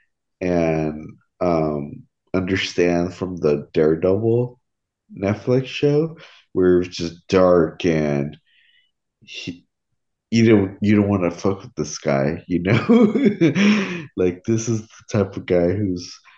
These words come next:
uh, I think I've heard, I've seen this quote being thrown around a lot of times in, online, on social media with fans, and I agree.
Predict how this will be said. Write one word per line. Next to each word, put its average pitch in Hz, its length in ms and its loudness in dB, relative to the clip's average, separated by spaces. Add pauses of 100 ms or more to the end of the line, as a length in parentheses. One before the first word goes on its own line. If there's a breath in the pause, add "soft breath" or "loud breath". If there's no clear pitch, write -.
(520 soft breath)
uh, 82 720 4
I 107 80 2
think 156 300 2
I've - 120 -12
heard, 113 300 -2
I've 110 120 0
seen 123 220 -4
this 131 200 -2
quote 110 420 -4
being 107 380 -4
thrown 98 240 -2
around 87 540 -2
a - 120 -6
lot 95 240 0
of 117 120 -6
times 156 720 -8
in, 92 340 -2 (460 loud breath)
online, 95 720 0
on 90 100 -2
social - 380 -6
media 85 340 -2
with 92 300 -2
fans, 92 460 -4
and 104 100 -2
I 92 120 2
agree. 101 680 -2